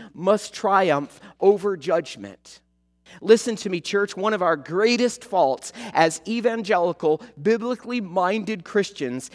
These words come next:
is the way in which we judge others,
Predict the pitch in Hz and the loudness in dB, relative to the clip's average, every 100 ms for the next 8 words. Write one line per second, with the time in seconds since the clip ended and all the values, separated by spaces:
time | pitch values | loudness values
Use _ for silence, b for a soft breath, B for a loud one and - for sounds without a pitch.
0 | 214 170 165 165 151 175 202 220 202 165 | -4 -2 -2 -2 2 4 6 4 2 0
1 | 160 156 185 214 - - - 165 156 127 | 0 2 2 2 -2 -12 -8 -6 -6 -6
2 | 143 170 196 165 185 - 180 160 120 117 | 2 2 2 -2 -8 2 2 4 0 -2
3 | - | -8